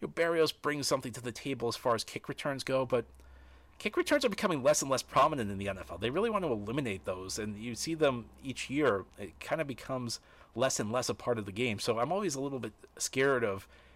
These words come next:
investing a ton of resources in anybody who derives a ton of his value from kick return. So I, I would bring Berrios back if he was looking for a reasonable deal. If we're talking an annual salary of maybe five million dollars or under, I could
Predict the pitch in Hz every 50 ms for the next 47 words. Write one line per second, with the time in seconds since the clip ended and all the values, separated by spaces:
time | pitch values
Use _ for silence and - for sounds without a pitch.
0 | - - - 107 107 107 131 143 - - 151 123 110 104 - - - - - 147
1 | 135 120 101 113 131 135 - - 131 127 113 - - 101 104 107 101 110 - 120
2 | 123 120 113 120 113 110 - 120 113 104 104 104 - 101 107 110 113 113 110 104
3 | 98 - - - - 101 98 - - - 123 117 104 104 101 113 95 107 107 110
4 | 110 107 104 101 101 - - - - - - - - - - 110 - - 160 -
5 | - - 117 107 - - - 87 92 87 85 90 - 123 117 107 98 95 - -
6 | - - - - - - - - - - - - - - - - - 175 240 294
7 | 277 - 262 220 135 123 117 117 117 110 107 98 - - 101 110 127 123 - 117
8 | 104 117 104 95 95 101 101 - 113 101 - 101 92 92 101 113 110 123 104 98
9 | 95 92 98 101 113 110 101 - 101 - - 117 110 - 101 98 95 - 90 101
10 | 101 101 98 92 - - 117 107 110 110 104 104 101 95 98 - - 104 98 95
11 | 90 - - 98 98 101 101 107 104 104 101 101 107 104 104 101 98 - 98 -
12 | - 107 110 113 117 127 127 123 113 - 101 104 104 - - 98